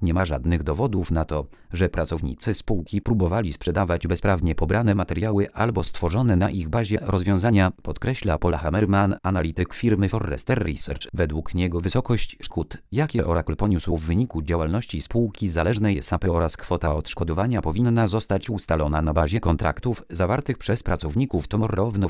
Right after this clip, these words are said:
z klientami amerykańskiego koncernu. Z dokumentacji procesowej wynika, że w ciągu dziesięć lat funkcjonowania spółki ze świadczonych przez nią usług w zakresie wsparcia technicznego dla oprogramowania Oracle P O Soft i J D Edwards skorzystało od trzysta do czterysta firm.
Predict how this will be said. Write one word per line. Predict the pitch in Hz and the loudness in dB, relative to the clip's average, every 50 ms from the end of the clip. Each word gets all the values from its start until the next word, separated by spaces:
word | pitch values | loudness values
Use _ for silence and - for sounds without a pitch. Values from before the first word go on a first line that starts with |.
| - - - | -2 -6 -10
z | - - | -10 -8
klientami | - 101 98 87 80 78 76 117 123 120 117 117 | -6 -4 -2 -2 -2 -2 -2 0 2 2 4 4
amerykańskiego | - 98 90 82 78 - 87 85 82 - - - 76 78 85 80 | 4 4 2 2 2 2 2 0 0 0 -2 -2 0 0 0 2
koncernu. | - 90 87 - - - - 64 55 57 57 - 139 87 | 0 -2 -4 -2 -4 -4 -4 -4 -6 -6 -10 -10 -8 -4
Z | 85 | -2
dokumentacji | 82 85 - 98 90 80 78 76 113 104 - - - 110 95 - | -2 -2 0 0 0 0 0 0 -2 -2 -2 -2 0 0 0 2
procesowej | - 95 87 - 87 - - 120 110 90 82 78 | 2 2 0 0 -2 -2 0 0 0 0 -2 -2
wynika, | 76 80 90 95 - 76 67 - - - - | 0 0 -2 -2 -2 -4 -8 -8 -10 -6 -2
że | 90 123 - | 0 0 0
w | - | 0
ciągu | - - 78 71 71 80 | 0 0 0 0 0 0
dziesięć | 90 110 - 101 98 95 - 92 | 0 0 2 0 0 0 0 -2
lat | 98 104 120 - | -2 -2 -2 -4
funkcjonowania | - - 110 95 - - 80 78 85 95 110 107 92 82 78 | -2 -2 -2 -2 0 -2 -2 -2 0 0 0 0 0 0 -2
spółki | - - - 117 117 104 - - 104 92 | -2 0 0 0 0 0 -2 -2 -2 0
ze | 80 76 - | 0 -2 -2
świadczonych | - - 120 - - - 82 71 65 69 - - | 0 -2 -2 -2 0 0 0 0 0 -2 -4 -2
przez | - 92 80 80 | 0 0 2 2
nią | 82 82 | 2 2
usług | 87 - - - - - - 82 - 92 | 2 0 0 0 2 2 2 2 2 0
w | 80 78 | 0 0
zakresie | 80 78 - 120 131 - 123 | 0 2 2 0 0 0 -2
wsparcia | - - - - 69 73 - - 78 | -4 -2 -2 -2 -2 -2 -4 -4 -4
technicznego | - - - - 120 120 - - 107 120 120 113 | -2 -2 0 2 0 0 2 0 0 0 2 0
dla | 87 87 92 87 | 0 2 2 0
oprogramowania | 82 82 - 101 98 92 85 85 87 80 82 101 101 85 76 | 0 2 2 2 4 4 4 2 2 0 0 2 2 2 2
Oracle | 80 85 85 82 - 73 71 - - | 2 0 0 0 -2 -4 -6 -4 -2
P | - 92 | -2 -2
O | 78 - 107 113 | -2 0 -2 -2
Soft | - - 92 - - - | 0 0 -2 -2 -2 -2
i | 123 98 | 0 0
J | 80 82 76 80 | 0 -2 -2 0
D | 82 80 - | -2 0 0
Edwards | 78 76 71 78 82 80 - - - - - | -2 -2 0 0 0 0 -2 -4 -8 -8 -8
skorzystało | - - 107 90 85 - - 90 87 85 87 98 - - | -6 -4 -2 -2 -2 0 0 2 2 2 2 2 0 -2
od | 90 - | -6 -8
trzysta | - - - 110 - - - 101 | -6 -4 -4 -4 -2 -2 0 0
do | 92 107 | 0 0
czterysta | - - - 117 110 104 - - 101 | -2 -2 -2 -2 -2 -2 -2 -2 -2
firm. | - - 92 82 82 | -2 0 0 0 0